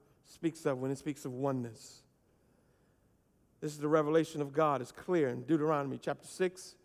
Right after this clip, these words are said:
and verse four. The Bible says, "Hear, O Israel, the Lord our God, the Lord is one." Here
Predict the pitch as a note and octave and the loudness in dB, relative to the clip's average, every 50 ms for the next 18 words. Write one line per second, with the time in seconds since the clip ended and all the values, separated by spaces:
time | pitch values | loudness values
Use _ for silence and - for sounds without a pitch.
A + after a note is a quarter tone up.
0 | _ _ - - - B2+ C#3+ D3+ C#3+ - - - F3+ F3+ F#3+ G3 F#3+ F3+ - - | _ _ -14 -10 -8 -2 0 -2 -2 -2 -4 0 4 6 8 8 8 6 2 -8
1 | - - - - _ - C#3 C3+ D#3+ D#3 D#3 E3+ E3 - - E3 D3+ D3 D3+ D#3 | -20 -20 -20 -18 _ -6 2 6 6 6 6 6 2 0 4 4 4 4 4 2
2 | - - - - - - _ _ _ _ _ - - - G3+ G3+ G#3 G3+ G#3 G#3 | -2 -12 -18 -20 -20 -20 _ _ _ _ _ 0 10 12 12 12 12 12 12 10
3 | G3+ G#3 G#3 G3 G3+ F3+ D3 D#3+ F3 F3 F3 F3+ F#3 F#3 F#3+ F#3 - - - - | 10 10 10 10 8 8 8 6 6 6 8 8 6 6 4 2 -4 -16 -10 0
4 | - F3 E3 D#3+ F3 F#3 F#3+ G3+ G3 F#3 F#3+ F#3+ F#3 F3+ F#3 G3 G3 F#3+ F#3 F3+ | 4 4 6 10 10 12 12 12 12 12 12 12 12 12 10 12 12 12 12 12
5 | E3 D#3+ D#3+ E3 E3 E3 - - - - _ _ _ _ _ _ _ _ - D3+ | 12 12 10 10 8 4 -4 -18 -20 -20 _ _ _ _ _ _ _ _ -4 0
6 | E3+ E3+ F3+ F#3+ G3 G3 F#3 F#3 F3 F3 E3+ - - - - - - F#3 F3+ F3 | 4 6 10 10 12 12 12 12 12 12 10 2 -16 -20 -14 -2 2 6 8 8
7 | F3 E3 D#3 D3 C#3 - - - - - _ _ _ _ _ G#3 F3+ B2+ C3+ E3 | 8 8 6 4 2 -4 -12 -18 -20 -20 _ _ _ _ _ -18 -8 0 4 4
8 | D#3 B2+ G#2+ G#2 G2+ - _ _ _ _ _ _ _ _ _ _ _ _ _ _ | 4 4 2 -4 -12 -20 _ _ _ _ _ _ _ _ _ _ _ _ _ _
9 | _ _ _ _ _ _ _ _ _ _ _ _ _ _ _ _ _ _ _ _ | _ _ _ _ _ _ _ _ _ _ _ _ _ _ _ _ _ _ _ _
10 | _ _ _ _ _ _ _ _ _ _ _ _ _ _ _ _ _ _ _ - | _ _ _ _ _ _ _ _ _ _ _ _ _ _ _ _ _ _ _ -2
11 | - A3 A#3 A#3 A#3 B3 B3+ B3 | 2 4 8 10 12 12 12 10